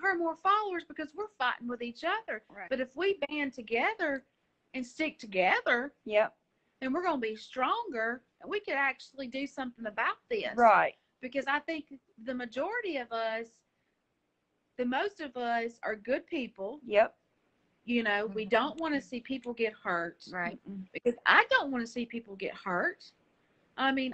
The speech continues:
Speaker 1: I'm not a bad person.
Speaker 3: I think
Speaker 1: And
Speaker 3: enough people has got hurt during all
Speaker 1: Exactly.
Speaker 3: this.
Speaker 1: So enough bad stuff is going on in this world. So instead of us fighting about, you know, yes, could me and Amy have did some,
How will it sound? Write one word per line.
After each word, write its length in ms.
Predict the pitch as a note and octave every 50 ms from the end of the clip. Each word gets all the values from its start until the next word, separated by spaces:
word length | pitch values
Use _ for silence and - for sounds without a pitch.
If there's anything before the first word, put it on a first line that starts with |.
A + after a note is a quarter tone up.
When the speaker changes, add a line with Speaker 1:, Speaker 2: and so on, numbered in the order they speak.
| -
Speaker 1:
I'm 100 | - A4 A#4+
not 160 | A#4+ G#4 D4 B3
a 60 | A3
bad 340 | A3+ A#3 A#3 A3+ A3+ A3+ _
person. 600 | - E4 F#4+ G4 F4+ - - - - C#4 F3+ F3+ _ _ _ _ _ _ _ _ _ - - _ _ _ _ - -
Speaker 3:
I 100 | A3+ A#3+
think 240 | A#3+ - C4 A#3+ A3
Speaker 1:
And 140 | A3+ A3 A3
Speaker 3:
enough 240 | A3 A#3 C#4 D#4 - _ -
people 360 | B3+ A#3 G#3+ - - F#3 F#3
has 200 | G3+ F#3+ F#3 F3+ -
got 260 | F#3 F3 E3 E3 F3
hurt 320 | F3 F3 E3 F3 E3+ - - -
during 180 | G3+ F#3+ F#3 G3
all 380 | - F3 F#3+ E3+ - E3+ E3+
Speaker 1:
Exactly. 160 | E3 E3 - G3+
Speaker 3:
this. 300 | G3 F#3+ F3 - - -
Speaker 1:
So 300 | C#4 B3+ B3 A#3+ A#3 - _ _ _ _ _ _ _ -
enough 280 | A#3 B3 C#4 F4 G#4+ - - C#4
bad 260 | D4 C#4 C4 C4 -
stuff 240 | _ - C4+ B3 A#3+ -
is 120 | B3 A#3 -
going 300 | - A#3 A#3+ A#3 A#3 A#3
on 160 | A3 G#3+ G#3+
in 60 | G#3
this 200 | G#3 G#3 G3 F#3+ F#3+
world. 380 | G#3+ A#3 C#4 E4 E4 C#4+ B3 -
So 260 | - - C4 A#3 A#3
instead 360 | A#3 A#3 A#3 - - C4+ C#4 D4
of 140 | C#4 C4
us 220 | C4 A#3+ A#3+ A#3 - _
fighting 320 | C4 B3 B3 A#3 - A#3+
about, 360 | A#3 G#3+ A3 G#3+ G#3 G3 - - _ _ _ _ _ _ _ _
you 120 | A#3+ B3+ A#3+
know, 120 | A#3 A3 G#3 G#3+ G#3
yes, 540 | B3+ D4 F4 E4+ C#4 A3 G3 - - - _ _ _ _ _ -
could 160 | B3+ A3 A3
me 140 | G3+ G#3+ A#3
and 100 | A#3 G#3
Amy 320 | G#3 A#3 C4 C#4 C#4 C4+
have 100 | B3 A#3+
did 180 | C4 C4+ A#3+ -
some, 320 | - - C4+ B3+ B3 A#3+